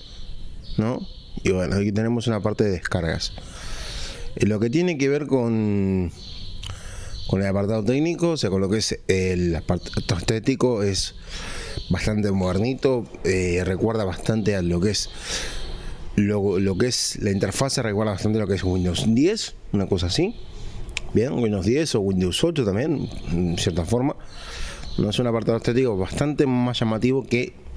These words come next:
Steam, por ejemplo, ¿no? Steam es como ya, o, a que día de hoy ya es un, es una interfaz bastante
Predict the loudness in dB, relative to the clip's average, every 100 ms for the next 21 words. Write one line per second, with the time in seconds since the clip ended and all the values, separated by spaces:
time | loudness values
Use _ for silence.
0 | -8 -8 -4 -2 0 0 0 0 0 0
1 | 0 0 -2 -8 -12 -8 -6 -4 -2 0
2 | 2 2 0 0 0 2 2 2 0 -2
3 | -2 -4 -4 -2 0 2 4 4 2 2
4 | 0 0 2 2 2 0 -2 -12 -12 -8
5 | -6 -6 -6 -2 0 0 0 0 0 0
6 | 0 0 0 0 -2 -2 0 0 0 0
7 | 2 2 2 2 0 0